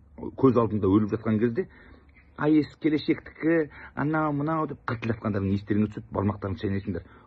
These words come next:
Құдай жазасын солай береді. Сондықтан осы бастан қысылыңдар көттеріңге. Ана биліктің жәләбі болып кетіп жүрмеңдер. Ана жап-жас жігіттер талайыңды көріп отырмын ана неден,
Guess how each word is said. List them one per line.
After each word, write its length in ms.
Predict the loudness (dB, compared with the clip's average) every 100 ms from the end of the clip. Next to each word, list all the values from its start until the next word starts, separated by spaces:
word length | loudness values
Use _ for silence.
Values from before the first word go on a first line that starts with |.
| _
Құдай 320 | 0 4 4 0 -16 -20 _ _ _ -20 -10
жазасын 340 | -6 -4 -4 -2
солай 240 | 2 2
береді. 320 | 2 0 -8 _ -20 -20 -8
Сондықтан 320 | -8 -4 -2
осы 160 | -2 -2
бастан 240 | -8 -8
қысылыңдар 400 | -10 -6 -4 -4
көттеріңге. 500 | -8 -10 -8 -8 -8 -14 _ -20 -12
Ана 180 | -8 -8
биліктің 540 | -4 -2 -2 -2 0 0 -2 -8
жәләбі 300 | -4 0 0
болып 160 | -2 -4
кетіп 220 | -6 0
жүрмеңдер. 240 | 0 2 -2
Ана 120 | -6
жап-жас 320 | -6 -4 -8 -6
жігіттер 380 | -10 0 0 0 -10 -20 _ _ _ _ -4
талайыңды 400 | 0 2 2 0
көріп 300 | 4 4 6
отырмын 280 | 4 2 2
ана 100 | 0
неден, 240 | -2 -4